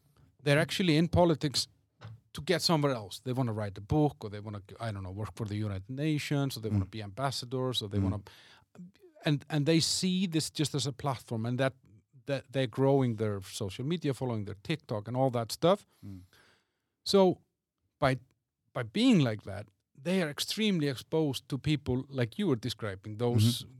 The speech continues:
Speaker 1: keyboard warriors
Speaker 2: Mm.
Speaker 1: that are, have time and, and, and are willing to spend it on, on, on this.
Speaker 2: Mm.
Speaker 1: So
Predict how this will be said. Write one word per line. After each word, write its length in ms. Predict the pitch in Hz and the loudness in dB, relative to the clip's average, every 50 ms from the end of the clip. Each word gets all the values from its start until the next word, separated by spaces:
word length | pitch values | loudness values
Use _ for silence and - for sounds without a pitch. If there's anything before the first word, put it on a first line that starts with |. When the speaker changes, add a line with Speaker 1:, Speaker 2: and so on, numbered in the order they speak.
| - - - | -20 -18 -4
Speaker 1:
keyboard 440 | - 165 160 - - 131 123 110 - | 0 0 2 2 2 2 0 0 0
warriors 600 | 131 143 147 139 135 123 117 117 120 - - - 98 | 2 4 6 6 6 6 4 2 2 0 -4 -4 -2
Speaker 2:
Mm. 100 | 104 101 101 | 2 2 4
Speaker 1:
that 120 | 127 123 | 4 4
are, 240 | 123 123 120 120 120 - _ _ _ _ _ _ _ _ _ - | 2 2 0 -2 -4 -10 _ _ _ _ _ _ _ _ _ -8
have 220 | - - 139 120 - | -4 -2 -2 -2 -2
time 540 | - - 139 139 139 143 147 156 165 151 - - | -4 0 2 4 4 4 4 2 0 -2 -4 -2
and, 200 | 139 123 127 117 - | -2 -2 -2 -2 -4
and, 240 | 143 135 123 127 117 - | -2 -2 -2 -2 -4 -4
and 220 | 139 127 120 117 - - - - 123 | -4 -4 -4 -4 -6 -12 -14 -12 -10
are 100 | 131 123 | -8 -4
willing 280 | 120 127 139 147 143 120 | 0 2 4 4 2 2
to 100 | 135 123 | 0 -4
spend 300 | - - 139 131 127 131 | 0 2 2 2 2 0
it 120 | 123 123 | 0 0
on, 180 | 120 117 117 107 | 2 0 0 0
on, 220 | - 135 123 123 - | -2 -2 -2 -2 -2
on 160 | 139 127 113 | -2 -2 -2
this. 320 | 104 117 135 151 - - - _ _ - | -2 -2 -4 -6 -6 -10 -14 _ _ -14
Speaker 2:
Mm. 180 | 101 95 92 92 | -14 -14 -12 -6
Speaker 1:
So 320 | - - 160 151 151 147 | 0 4 6 6 6 4